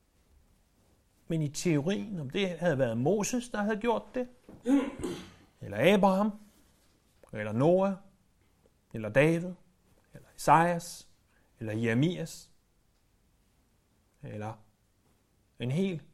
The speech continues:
anden, er sådan set fuldstændig underordnet. Selvfølgelig ved jeg godt, at det var i Guds plan Moses, der var tiltænkt at gøre det her, men de nyheder om loven, som Moses forkyndte, var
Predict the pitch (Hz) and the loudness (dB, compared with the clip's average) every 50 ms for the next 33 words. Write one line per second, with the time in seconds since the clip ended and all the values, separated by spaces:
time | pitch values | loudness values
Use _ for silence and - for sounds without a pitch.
0 | _ _ _ _ _ _ 139 139 135 139 143 147 156 151 - - - _ _ _ | _ _ _ _ _ _ 0 2 2 2 2 0 -2 -4 -8 -14 -20 _ _ _
1 | - 143 143 131 - 156 156 151 156 165 165 151 - - 156 147 151 - - _ | -6 -4 -4 -2 0 0 0 0 0 -4 -6 -6 -4 -4 -6 -6 -6 -8 -14 _
2 | _ _ - - - 226 214 196 208 - - - - - - - - - 175 165 | _ _ -10 -2 2 2 2 2 0 -4 -14 -20 -20 -16 -16 -12 -4 0 0 0
3 | 160 - - - 165 156 151 - _ _ - 143 135 143 143 143 127 110 - - | 0 -4 -6 -6 -6 -6 -6 -10 _ _ -4 -2 0 2 2 2 2 2 0 -4
4 | - 113 104 - - - - - - - - 151 - - 190 185 175 156 143 131 | -8 -14 -14 -14 -16 -20 -20 -16 -10 -8 -8 -8 -6 -2 0 0 0 2 2 4
5 | 156 165 165 139 123 - 135 127 131 127 - - 135 - _ - 117 113 113 110 | 4 4 2 0 0 2 4 4 4 4 0 -8 -16 -14 _ -8 -6 -4 -4 -4
6 | 110 110 - - _ _ _ _ _ - - - 165 175 - - - 151 131 127 | -6 -8 -12 -16 _ _ _ _ _ -16 -4 0 0 0 0 0 -4 -4 -4 -4
7 | 123 120 - _ _ _ - 135 143 180 214 208 - 202 160 - - - 135 135 | -6 -10 -14 _ _ _ -4 0 2 2 4 2 2 0 -2 0 2 4 6 6
8 | 131 127 - 165 160 165 - - 175 147 131 147 135 - 143 139 139 139 143 147 | 6 6 4 2 2 2 0 -2 -4 -4 -4 -6 -2 2 4 6 6 4 4 0
9 | 135 135 147 151 139 117 - - - - - - - _ 156 160 160 156 - - | -2 -2 -4 -6 -6 -8 -12 -16 -20 -20 -20 -20 -10 _ -2 0 0 -2 -4 -10
10 | - _ _ _ _ _ _ _ _ _ _ _ _ _ _ _ _ _ _ _ | -20 _ _ _ _ _ _ _ _ _ _ _ _ _ _ _ _ _ _ _
11 | _ _ _ _ _ _ 190 196 165 156 - - - _ _ _ _ _ _ _ | _ _ _ _ _ _ 0 0 0 0 -2 -10 -20 _ _ _ _ _ _ _
12 | _ _ _ _ _ _ _ _ - 185 190 226 254 247 214 214 208 175 165 151 | _ _ _ _ _ _ _ _ 4 8 10 10 10 10 8 8 6 4 4 4
13 | 139 139 135 - 160 160 151 147 147 160 165 185 185 180 - 131 120 110 - - | 2 2 2 4 4 6 6 10 10 12 12 12 10 8 4 -2 -4 -4 -8 -12
14 | _ - - - 156 147 147 151 156 165 160 - - 160 - - - - 127 - | _ -8 2 4 4 6 6 6 4 2 2 -2 -4 -4 -6 -4 -4 -4 -6 -2
15 | - 165 160 147 - 143 147 131 139 139 135 | 0 0 0 0 -2 -4 0 2 4 2 2